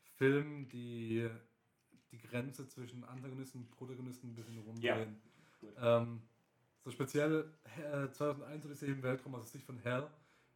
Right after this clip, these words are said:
Speaker 1: fand ich einen unglaublich spannenden Film.
Speaker 2: Ja.
Speaker 1: Weil Hell eigentlich alles richtig macht. Ne?
Speaker 2: Ja, er gefährdet die Mission nicht.
Speaker 1: Genau. Wenn du, wenn du das im Prinzip, äh, auch angucken würdest, was danach passiert mit diesem, äh, das Jahr, in dem wir Kontakte aufnahmen, es gibt noch zwei Sequel-Bücher
Speaker 2: Ja.
Speaker 1: dazu, ja,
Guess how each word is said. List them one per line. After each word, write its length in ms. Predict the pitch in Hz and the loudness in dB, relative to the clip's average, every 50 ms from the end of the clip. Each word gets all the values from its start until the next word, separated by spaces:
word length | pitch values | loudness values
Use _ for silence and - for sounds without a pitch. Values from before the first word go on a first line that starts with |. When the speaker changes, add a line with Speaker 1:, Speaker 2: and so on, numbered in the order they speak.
| _ - | _ 0
Speaker 1:
fand 140 | 143 151 | 2 2
ich 60 | 143 139 | 2 0
einen 100 | 147 - - | -2 -6 -2
unglaublich 500 | - 208 202 190 180 175 139 135 135 131 - | 2 2 2 4 6 6 6 6 4 2 2
spannenden 380 | - 139 127 127 127 123 117 | 4 4 4 4 2 0 -2
Film. 380 | 110 - 110 107 107 104 104 104 - _ _ _ _ _ | -2 -2 -2 -2 -2 -4 -8 -14 -18 _ _ _ _ _
Speaker 2:
Ja. 140 | - 110 110 | -8 -2 4
Speaker 1:
Weil 140 | 131 139 131 | 4 4 4
Hell 340 | 120 135 139 160 170 160 147 - 143 | 6 6 6 6 6 4 0 -2 -4
eigentlich 240 | 147 147 139 156 | -4 -4 -4 -2
alles 220 | 143 151 160 156 - | 0 0 0 4 4
richtig 260 | 175 175 - 160 127 | 4 4 2 0 -2
macht. 340 | 131 113 98 - - - - _ _ _ _ - | 0 -2 -2 -2 -8 -20 -20 _ _ _ _ -4
Ne? 200 | 131 139 160 160 | -2 0 0 0
Speaker 2:
Ja, 180 | 135 135 131 - - - | 2 0 0 0 -2 -6
er 100 | - 127 | -4 -4
gefährdet 300 | 123 127 131 143 139 139 | -2 -2 2 2 2 2
die 60 | 139 151 | 2 -2
Mission 340 | 151 - - 156 139 127 | -6 -8 -8 -8 -8 -8
nicht. 180 | 113 107 - - - - | -8 -12 -14 -18 -6 2
Speaker 1:
Genau. 340 | - 190 165 147 131 123 - - - - - - - - | 6 8 8 8 8 4 2 -4 -10 -20 -20 -10 -2 2
Wenn 140 | 135 139 147 | 2 4 6
du, 380 | 147 151 156 151 151 147 151 147 - - - | 8 8 8 10 10 8 8 6 2 -8 -10
wenn 100 | 143 151 | -4 2
du 60 | 151 | 4
das 140 | 156 156 156 | 4 4 4
im 80 | 156 147 | 2 -2
Prinzip, 440 | - 156 143 147 165 170 165 - - 139 | -2 0 2 4 2 2 2 0 -8 -8
äh, 140 | 135 131 131 | -8 -6 -6
auch 220 | 120 143 123 110 | -8 -8 -10 -10
angucken 500 | 139 160 165 160 175 170 170 165 151 147 | -8 -8 -6 -2 -2 -2 -2 -2 -4 0
würdest, 260 | 143 151 147 143 - | 2 2 2 0 -2
was 160 | 143 135 131 - | -4 -4 -4 -4
danach 280 | - 131 127 135 170 - - | -4 0 0 2 2 2 0
passiert 400 | 156 143 - 147 139 135 127 123 | -2 -2 -2 0 2 2 2 2
mit 100 | 123 120 | -2 -8
diesem, 560 | 120 117 123 123 123 120 120 120 117 117 113 | -8 -8 -8 -8 -8 -8 -8 -10 -10 -12 -12
äh, 20 | |
das 140 | 110 120 113 | -12 -8 -4
Jahr, 240 | - 127 123 127 135 | 0 2 2 2 2
in 80 | 135 135 | 0 -2
dem 160 | 131 127 127 - - | -4 -8 -10 -12 -12
wir 120 | - - - | -14 -12 -12
Kontakte 380 | - 113 - 135 135 - 135 | -8 -4 -4 -4 -2 0 -2
aufnahmen, 300 | 127 123 131 131 127 120 113 | -2 0 0 0 0 0 0
es 40 | |
gibt 120 | 117 120 120 | -2 -6 -6
noch 100 | 117 117 | -6 -4
zwei 200 | - 120 117 113 | 0 0 0 0
Sequel-Bücher 560 | - - 143 143 - 143 127 123 127 127 123 120 | 0 -4 -12 -10 -10 -10 -8 -8 -8 -8 -6 -2
Speaker 2:
Ja. 140 | 127 123 120 | -2 -2 -2
Speaker 1:
dazu, 160 | 120 123 117 | -2 -4 -8
ja, 160 | 110 120 123 | -8 -8 -8